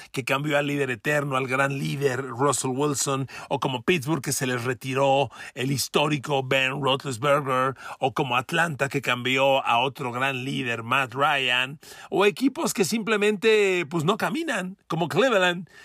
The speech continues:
y que han contratado una gran figura de otro lado con un enorme problema.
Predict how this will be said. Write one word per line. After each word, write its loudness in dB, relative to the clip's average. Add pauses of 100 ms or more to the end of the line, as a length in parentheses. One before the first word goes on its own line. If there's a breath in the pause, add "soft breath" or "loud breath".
(140 loud breath)
y -4
que 4
han 0
contratado 4
una 0 (240)
gran 0
figura 0
de -2
otro 2
lado 2 (340 soft breath)
con -2
un 2
enorme -2
problema. -8